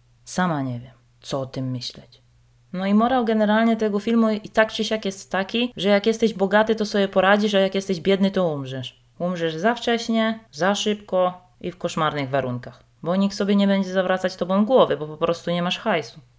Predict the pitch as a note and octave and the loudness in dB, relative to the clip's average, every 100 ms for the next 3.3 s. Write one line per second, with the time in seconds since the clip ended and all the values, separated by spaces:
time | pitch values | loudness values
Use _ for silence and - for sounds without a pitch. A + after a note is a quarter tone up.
0 | _ D3+ D3+ D3 D#3 D#3 D#3 F3 F3 - | _ -10 -8 -6 -2 0 2 0 -2 -4
1 | D3 - A3+ A3 D#3+ C#3+ C#3+ - _ - | -8 2 2 2 -4 -4 -8 -12 _ -4
2 | G#3+ A3+ A3+ F#3+ C3+ C3+ C#3+ C#3 C3 - | 0 0 0 -6 -4 -4 -4 -6 -10 -8
3 | B2+ C3 | -8 -8